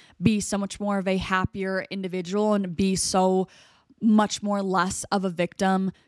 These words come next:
to my environment. And it's really so straightforward when you actually think about it. But I just feel like it's so easy and so common and almost effortless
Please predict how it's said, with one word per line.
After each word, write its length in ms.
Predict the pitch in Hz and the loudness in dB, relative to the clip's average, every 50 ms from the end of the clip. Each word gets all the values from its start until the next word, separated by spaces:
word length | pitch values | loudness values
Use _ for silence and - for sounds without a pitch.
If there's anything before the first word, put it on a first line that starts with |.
| _ _ | _ _
to 480 | - - 220 214 202 196 190 196 190 - | -4 0 4 4 6 6 6 4 2 2
my 240 | 190 196 190 185 180 | -2 -2 -2 -2 -2
environment. 760 | 180 180 180 170 170 170 170 175 185 220 240 262 262 262 - _ | -2 -4 -4 -4 -4 -2 -2 0 2 2 4 4 2 0 0 _
And 120 | 240 247 | 2 2
it's 160 | 262 254 - | 2 2 0
really 300 | 240 240 254 269 320 359 | -4 -2 0 0 0 -2
so 560 | 349 - - 226 226 214 214 214 214 208 208 202 _ _ _ _ _ | -4 -6 -4 -2 0 2 2 4 4 4 2 0 _ _ _ _ _
straightforward 840 | - - - 226 233 233 220 208 - - 196 196 190 196 208 208 | -6 -6 -2 2 2 2 2 0 -2 -4 -2 0 0 0 0 0
when 100 | 208 202 | 0 -2
you 100 | 202 190 | -2 -4
actually 440 | - 180 180 190 190 - - 202 190 | -2 -2 -2 -2 -2 -2 2 2 2
think 280 | - - - 185 180 196 | 2 2 -2 0 0 -2
about 260 | 196 202 214 220 240 | 0 2 2 2 4
it. 220 | 262 277 285 - _ _ _ _ _ _ _ | 2 2 0 -2 _ _ _ _ _ _ _
But 100 | - 226 | -2 -2
I 120 | 226 214 | -2 -2
just 280 | 196 220 220 - - - | -4 -6 -8 -10 -12 -10
feel 180 | 226 220 214 | -8 -8 -6
like 360 | 214 214 214 214 208 _ - - - _ _ | -4 -4 -4 -4 -6 _ -12 -20 -20 _ _
it's 180 | - 233 233 - | 0 0 0 0
so 360 | - - - 214 214 208 - | -8 -2 0 2 2 2 0
easy 560 | 208 202 196 196 180 214 220 220 220 220 214 - - _ | -2 -2 -2 0 2 2 4 4 2 2 -2 -6 -10 _
and 160 | - 214 214 | 2 4 4
so 320 | - - - 214 196 202 196 | 4 2 2 4 4 4 2
common 600 | - - - 190 190 190 196 202 208 214 220 226 | 0 -4 -2 0 0 0 2 2 2 2 2 0
and 280 | 226 - - 196 190 | 0 0 0 0 0
almost 400 | - - 202 208 208 196 - - - | 2 2 4 4 4 2 0 -2 -2
effortless 720 | - 185 196 - - 214 - 147 214 226 240 247 - - | 0 -2 -2 0 -4 -6 -2 0 0 0 0 -2 -4 -8